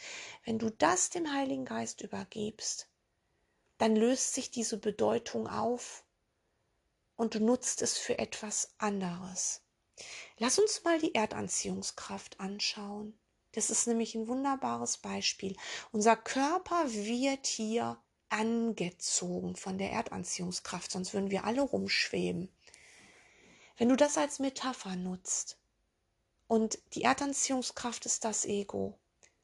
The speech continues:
und es zieht dich an und es hält dich hier mit deinen Füßen auf dem Boden, damit du nicht in den Himmel entschwinden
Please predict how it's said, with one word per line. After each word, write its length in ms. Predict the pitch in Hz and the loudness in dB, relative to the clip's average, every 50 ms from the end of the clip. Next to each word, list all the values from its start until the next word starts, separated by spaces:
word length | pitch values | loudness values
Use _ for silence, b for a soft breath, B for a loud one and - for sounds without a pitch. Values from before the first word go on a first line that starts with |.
| _ _ | _ _
und 140 | - 214 220 | 2 4 4
es 180 | 214 214 - | 4 4 2
zieht 380 | - - - - 302 427 - - | 0 2 4 4 4 6 6 6
dich 280 | 381 370 370 - - - - | 6 6 4 0 -6 -6 -4
an 240 | - 254 247 214 185 | -2 0 2 2 2
und 160 | 180 190 - | 2 2 2
es 220 | 208 - - - - | 2 2 2 2 4
hält 380 | 269 277 277 285 277 285 - | 6 6 6 6 4 2 2
dich 240 | 269 262 254 240 - | 2 2 2 0 -2
hier 320 | - - - 240 247 240 | -4 -2 0 2 4 4
mit 260 | 226 220 226 220 220 233 | 4 4 2 2 2 0
deinen 300 | 220 220 220 220 214 208 | 0 0 0 -2 -2 -4
Füßen 480 | - - - 220 214 - - - 208 | -4 -4 -4 -4 -4 -4 -4 -4 -4
auf 240 | - - 147 208 - | -4 -4 -4 -4 -4
dem 240 | - 214 208 202 196 | -2 -2 -2 0 2
Boden, 300 | 214 202 202 202 196 196 | 4 4 6 4 4 2
damit 340 | 196 185 185 190 185 - 202 | 0 -2 -2 -2 -2 -2 -2
du 60 | 190 | -2
nicht 340 | 202 240 277 - - - - | 0 -2 -4 -4 -4 -4 -2
in 100 | - 269 | 0 0
den 180 | 277 277 262 | 0 0 0
Himmel 300 | 254 247 254 233 202 175 | 0 0 0 2 0 0
entschwinden 640 | - - 175 180 180 - - - 185 180 185 202 | -2 -4 -4 -2 -2 -2 -2 -2 -4 -4 -6 -6